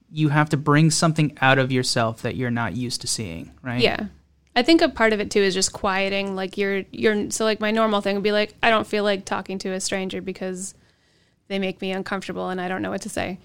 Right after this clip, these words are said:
Speaker 1: Mm-hmm.
Speaker 2: So you just have to silence that and be like, "Nope, not today.
Speaker 1: Yeah.
Speaker 2: That's not your thought today. Sorry."
Speaker 1: Um, I wanted to ask you a question.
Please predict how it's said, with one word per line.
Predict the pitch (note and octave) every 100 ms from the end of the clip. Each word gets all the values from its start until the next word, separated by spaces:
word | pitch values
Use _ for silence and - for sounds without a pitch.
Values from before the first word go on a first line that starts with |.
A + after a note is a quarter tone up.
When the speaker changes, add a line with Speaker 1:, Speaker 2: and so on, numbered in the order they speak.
| -
Speaker 1:
Mm-hmm. | B2+ B2
Speaker 2:
So | B2+
you | A#3+
just | A#3 A3+
have | G#3+
to | G#3 G3+ -
silence | - F#3+ G3 G3 -
that | F3+ F3+ -
and | -
be | G3+
like, | A3 A3+
"Nope, | B3 F#4 F#4+
not | A#3 D4
today. | F4 G#4 F#4 E4
Speaker 1:
Yeah. | C4 B3 - -
Speaker 2:
That's | A#3 C#4+
not | D4+
your | D#4+ E4+
thought | F#4 F#4+
today. | D#4 D4 D4 C#4+ - _ _ - - -
Sorry." | E4+ E4+ D#4+ D#4
Speaker 1:
Um, | D#3+ D#3 D3
I | -
wanted | D#3 F3 G3+
to | G3+ D#3
ask | C#3+ C3+ -
you |
a | C3+
question. | - A2+ - G#2 F2